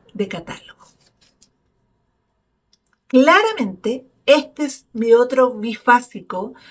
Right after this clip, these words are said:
favorito, que es de la línea Cronos. Es espectacular. Yo lo compro y lo vuelvo a comprar, y también tengo repuestos. Lo fantástico de este es que realmente sí trae repuestos, el de Level no,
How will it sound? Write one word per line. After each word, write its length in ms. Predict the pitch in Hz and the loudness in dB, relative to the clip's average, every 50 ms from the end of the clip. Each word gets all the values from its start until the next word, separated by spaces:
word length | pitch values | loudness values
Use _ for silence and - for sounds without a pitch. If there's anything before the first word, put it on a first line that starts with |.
| _ _ _ _ | _ _ _ _
favorito, 800 | _ - 226 220 214 208 208 214 208 208 - - 226 254 254 - | _ -4 -2 0 0 0 0 -2 -4 -8 -6 -4 -4 -4 -4 -4
que 100 | - 208 | -6 -6
es 140 | 202 - - | -6 -2 -2
de 100 | 208 208 | 0 0
la 140 | 208 202 180 | 0 0 -2
línea 360 | 170 185 180 196 202 220 - | -8 -10 -8 -8 -8 -8 -6
Cronos. 640 | - 208 175 160 160 165 165 180 - - - _ _ _ - | -6 -4 -2 -2 -4 -6 -10 -14 -16 -18 -20 _ _ _ -10
Es 340 | - 208 - - - - _ _ _ - | -10 -8 -8 -10 -20 -20 _ _ _ -4
espectacular. 960 | 294 311 311 - - - 208 - - - 170 160 165 170 165 160 160 160 - _ - - - _ _ _ _ | -4 -4 -4 -6 -4 -4 -4 -4 -4 -14 -14 -14 -10 -10 -8 -8 -10 -10 -12 _ -20 -20 -20 _ _ _ _
Yo 260 | 220 170 208 254 262 | -12 -2 2 4 4
lo 140 | 262 254 254 | 4 4 0
compro 440 | 240 220 208 208 208 - 214 226 233 - | -2 -4 -8 -8 -6 -4 -4 -4 -4 -4
y 80 | 247 | 0
lo 140 | 233 240 240 | 2 4 4
vuelvo 200 | 233 233 226 226 | 4 4 2 2
a 60 | 226 | 0
comprar, 420 | 226 208 196 190 - 190 190 - - - | -2 -4 -8 -6 -8 -8 -8 -8 -10 -6
y 160 | 254 254 247 | -6 -4 0
también 520 | - 247 226 214 208 196 226 240 247 233 | 0 -2 -2 -2 -6 -2 -2 -2 -2 -2
tengo 240 | - 214 196 190 190 | -4 -6 -6 -6 -8
repuestos. 800 | 185 180 175 - - 190 - - - - 226 262 262 - - _ _ _ _ _ _ _ _ _ _ _ | -8 -8 -8 -8 -10 -12 -12 -12 -8 -6 -6 -6 -6 -8 -16 _ _ _ _ _ _ _ _ _ _ _
Lo 180 | - 208 196 196 | -2 0 0 2
fantástico 560 | 190 208 196 190 233 262 262 - 330 330 262 | 0 -2 -2 -2 -2 -4 -2 -4 0 2 2
de 100 | 240 247 | 4 4
este 200 | 269 269 - - | 2 -2 -4 -12
es 80 | 339 - | -14 -4
que 140 | - 233 208 | -2 -2 -2
realmente 540 | 196 196 196 202 220 233 254 254 254 220 | 0 0 -2 -2 -2 -4 -6 -6 -6 -8
sí 220 | 196 - - 302 302 | -8 -6 -6 -6 -4
trae 240 | - 247 214 202 202 | -2 -2 -2 0 0
repuestos, 640 | 226 254 254 440 - - - - - - - - | -2 0 0 -2 -2 -2 -8 -12 -14 -14 -14 -16
el 280 | - 196 202 190 190 190 | -10 -6 -6 -6 -4 -2
de 120 | 190 208 | 0 2
Level 320 | 208 214 226 240 254 262 - | 4 4 4 4 4 2 0
no, 220 | - - - - | -2 -2 -4 -6